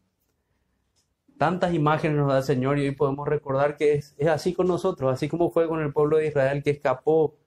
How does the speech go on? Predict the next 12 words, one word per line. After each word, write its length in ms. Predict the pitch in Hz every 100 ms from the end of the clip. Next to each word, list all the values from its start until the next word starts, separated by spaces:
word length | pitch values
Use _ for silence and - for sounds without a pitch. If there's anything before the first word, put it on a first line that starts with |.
| _ _ _ _ _
y 100 | 120
por 140 | 143
los 120 | 139
méritos 340 | 131 143 156 147
de 80 | 135
un 280 | 143 165
Cordero, 640 | 151 147 135 143 147 107 - _ _ _ -
el 200 | 123 131
ángel 320 | 165 160 160
de 80 | 156
la 100 | 143
muerte, 480 | 135 143 139 113